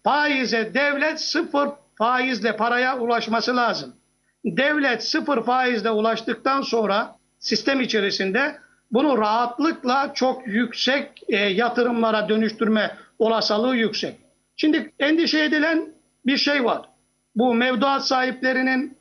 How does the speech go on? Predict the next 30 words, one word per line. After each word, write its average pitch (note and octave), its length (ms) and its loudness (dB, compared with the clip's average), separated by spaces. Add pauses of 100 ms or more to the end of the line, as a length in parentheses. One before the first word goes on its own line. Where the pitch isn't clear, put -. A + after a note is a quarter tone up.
e, G3+ 380 0 (220)
iki C#4 200 0
yüz A3+ 200 2
yetmiş B3+ 400 0
milyar A3+ 440 2 (360)
dolara A#3 320 2
yakın A3+ 460 0 (260)
mevduat A#3 580 2
sahibi G#3+ 340 2
olan A#3 340 2
insanların A3+ 600 0
paraları G#3 460 2
ile F#3+ 160 0
ilgili. D#3+ 400 -4 (240)
Kardeşim, D4 480 0
bir C4+ 40 0
yasa B3 300 0
çıkaracaksın. F3+ 760 -4
Bir, C4 220 0 (720)
burada C4 300 2
gerçekten B3+ 760 -2
bu C4 100 0
işe B3 160 0
operasyon A#3+ 500 0
yapanlar A3+ 580 0
kimdir, D4+ 260 0
o A#3+ 140 2
da A#3 80 2
açığa A3 340 0
çıkar. F3 340 -4